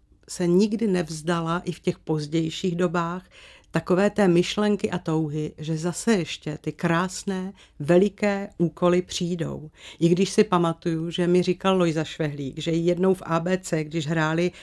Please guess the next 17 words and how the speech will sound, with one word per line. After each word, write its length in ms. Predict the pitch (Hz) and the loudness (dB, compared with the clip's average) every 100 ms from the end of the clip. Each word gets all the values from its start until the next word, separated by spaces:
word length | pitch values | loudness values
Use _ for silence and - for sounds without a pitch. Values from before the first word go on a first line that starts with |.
| - | 0
nějakou 640 | 165 160 175 - 185 180 156 - _ _ | 4 4 4 2 2 4 0 -8 _ _
nekvalitní 960 | - 160 160 - 180 175 170 - 165 160 | -2 -2 -2 -2 2 2 0 0 2 4
hru 420 | 160 165 180 185 - | 6 10 10 10 6
a 140 | 156 | -4
on 180 | 156 156 | -2 2
byl 140 | 165 | 2
z 100 | - | 0
toho 200 | 175 170 | -2 0
zoufalý, 600 | 147 147 143 - 165 160 | 2 0 0 -2 0 0
tak 160 | - 160 | -2 -4
jí 100 | 165 | -4
říkal: 300 | 170 - 180 | -4 -4 -4
„Stelo, 680 | - - - 170 208 190 - | -4 -6 0 2 2 -2 -2
ale 240 | 180 180 | 0 0
co 240 | - - 180 | -2 -2 0
máme 440 | - - 208 202 | 2 0 0 0
dělat?“ 500 | 180 190 247 214 - | 0 2 2 0 -4